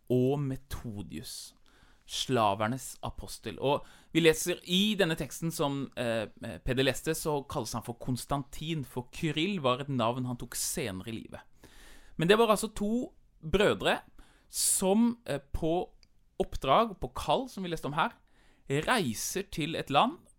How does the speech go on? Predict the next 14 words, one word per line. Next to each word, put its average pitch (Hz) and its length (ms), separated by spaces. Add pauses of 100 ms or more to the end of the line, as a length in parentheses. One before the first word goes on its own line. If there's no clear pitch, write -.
eh, 98 240 (220)
som - 280
ikke - 340
har 143 440
et - 80
skriftspråk, - 1040 (840)
oversetter 175 800
liturgi, 175 580 (380)
oversetter 131 480
Bibelen, 135 440 (560)
underviser 175 760
prester, 180 500 (220)
underviser 151 640
folk, - 500